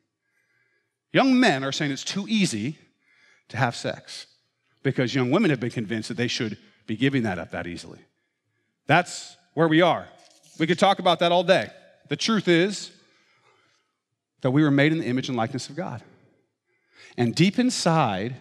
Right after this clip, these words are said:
people want something much more serious and significant than cheap, emotionless sex, which is what we've been pushing. You know, people today,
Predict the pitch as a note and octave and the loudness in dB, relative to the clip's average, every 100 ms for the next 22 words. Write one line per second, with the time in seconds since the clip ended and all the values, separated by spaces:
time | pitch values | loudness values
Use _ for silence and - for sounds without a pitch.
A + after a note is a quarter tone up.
0 | _ _ _ - F3 F3 C3 C3+ C#3+ - | _ _ _ 0 0 2 0 0 -2 -4
1 | B2+ B2 A2+ B2+ D#3 - D3+ C#3+ C3+ B2 | -4 -2 0 0 0 -2 -2 0 -2 -4
2 | - C#3 B2 A#2 A#2 - - - - - | -6 -4 -2 -2 -2 -6 -10 -14 -20 -8
3 | G#2 G#2+ - G#2+ G#2+ A2+ D3+ C#3+ B2 A#2 | -6 -4 -4 -6 -4 2 2 2 -4 -6
4 | G2+ G2+ - - C3 - - _ _ _ | -6 -8 -6 -4 -4 -4 -16 _ _ _
5 | A2 G#2 A#2+ B2 C#3 A#2 A2 - - - | -8 -4 -4 -4 -6 -6 -6 -10 -12 -12
6 | - - - - - - _ _ _ _ | -12 -12 -16 -16 -16 -18 _ _ _ _
7 | _ _ _ _ _ A#2 G#2+ G2+ G2 A2 | _ _ _ _ _ -12 -10 -6 -6 -6
8 | G2+ G2 - A2 - E2+ D2+ _ _ _ | -6 -8 -8 -8 -8 -10 -16 _ _ _
9 | _ _ _ _ _ _ _ _ _ _ | _ _ _ _ _ _ _ _ _ _
10 | _ _ _ C3+ B2 D#3 D3+ D#3 C#3 C#3+ | _ _ _ -2 0 0 0 -4 0 2
11 | D#3+ C#3+ F3 | 2 0 -4